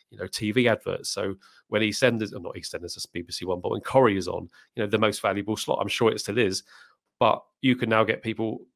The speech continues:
who are sitting at home on their phone whilst watching Corrie, you know, in two ways. So I think the phone is, is the biggest problem.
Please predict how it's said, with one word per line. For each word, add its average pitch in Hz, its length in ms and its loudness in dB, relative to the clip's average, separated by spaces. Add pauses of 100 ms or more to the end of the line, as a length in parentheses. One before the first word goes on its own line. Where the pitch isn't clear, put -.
who 104 100 -2
are 98 60 0
sitting 117 260 -2
at 120 80 -6
home 110 200 -2
on 113 100 0
their 107 120 0
phone 107 300 2
whilst 127 280 2
watching 92 300 -8
Corrie, 90 340 -8 (600)
you 123 200 -2
know, 107 100 6
in 113 180 0
two 120 260 2
ways. 117 320 4
So 120 260 4 (640)
I - 60 -2
think 151 260 2
the 127 60 -2
phone 127 300 6
is, 117 120 2
is 135 200 -4
the 131 60 -4
biggest 117 400 -2
problem. 104 440 -4